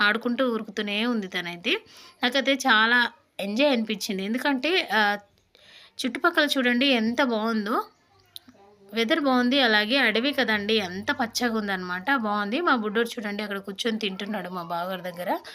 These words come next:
మా మమ్మీ కూడా అలసిపోయింది, అక్కడ కూర్చుందనమాట. మొత్తం అడవేనండి, చూసారు కదా. ఇప్పటివరకు అడవి దగ్గరికి వెళ్ళని వాళ్ళు, చూడని వాళ్ళైతే ఇలా తిరుపతి వెళ్ళినప్పుడు పక్కనే ఆంజనేయ స్వామి టెంపుల్ కూడా ఉంటుంది, అక్కడికి వెళ్ళి చూడండి, చాలా బాగుంటుందన్నమాట.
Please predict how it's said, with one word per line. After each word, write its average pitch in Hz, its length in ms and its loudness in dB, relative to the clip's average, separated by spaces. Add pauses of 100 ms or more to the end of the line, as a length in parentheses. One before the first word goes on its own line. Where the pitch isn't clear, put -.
(300)
మా 254 160 8
మమ్మీ 240 180 2
కూడా 247 180 4
అలసిపోయింది, 202 600 2
అక్కడ 247 200 0
కూర్చుందనమాట. 190 800 -6 (760)
మొత్తం 381 320 0
అడవేనండి, 247 800 4
చూసారు 240 260 -2
కదా. 220 280 -2 (360)
ఇప్పటివరకు 302 520 4
అడవి 240 280 4
దగ్గరికి 247 360 4
వెళ్ళని 226 280 4
వాళ్ళు, 226 320 2
చూడని 226 360 0
వాళ్ళైతే 220 460 0
ఇలా 214 360 0
తిరుపతి 240 400 -4
వెళ్ళినప్పుడు 214 460 -2
పక్కనే 233 380 0
ఆంజనేయ 220 340 0
స్వామి 208 300 -4
టెంపుల్ 214 380 -4
కూడా 226 200 4
ఉంటుంది, 202 480 0
అక్కడికి 226 320 2
వెళ్ళి 226 180 0 (120)
చూడండి, 208 360 -2 (100)
చాలా 220 260 0
బాగుంటుందన్నమాట. 185 920 -4